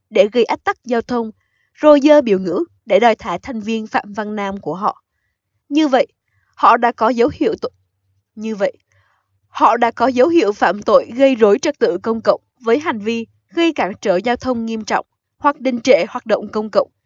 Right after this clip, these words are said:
quy định tại Điều ba trăm mười tám Bộ Luật Hình sự năm hai nghìn không trăm mười lăm. Trong tình huống này, công an hoàn toàn có quyền giải tán cuộc tụ tập của họ để tránh ách tắc giao thông. Họ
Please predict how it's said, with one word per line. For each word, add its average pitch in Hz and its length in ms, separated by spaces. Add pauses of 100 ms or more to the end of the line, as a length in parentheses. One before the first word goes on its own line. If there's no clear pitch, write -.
(360)
quy 339 140
định 214 240
tại 214 160
Điều 220 180
ba 226 140
trăm 226 240
mười 214 100
tám 196 260 (320)
Bộ 214 260
Luật 240 220
Hình 233 140
sự 180 260
năm 247 200
hai 254 160
nghìn 220 200
không 202 200
trăm 208 260
mười 190 100
lăm. 196 260 (920)
Trong 294 200
tình 269 140
huống 214 240
này, 240 300 (420)
công 320 200
an 302 220
hoàn 262 180
toàn 220 260
có 208 160
quyền 247 240
giải 180 240
tán 196 200
cuộc - 220
tụ 190 140
tập 208 180 (140)
của 170 200
họ - 260 (320)
để 202 200
tránh 196 280
ách 294 140
tắc 370 200
giao 220 180
thông. 214 300 (1000)
Họ - 260